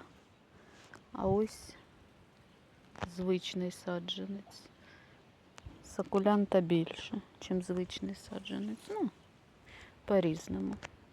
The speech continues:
Ось, так що то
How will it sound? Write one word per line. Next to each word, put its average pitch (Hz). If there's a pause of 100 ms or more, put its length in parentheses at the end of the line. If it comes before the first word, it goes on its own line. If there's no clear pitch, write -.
(4000)
Ось, - (260)
так 226
що 226
то -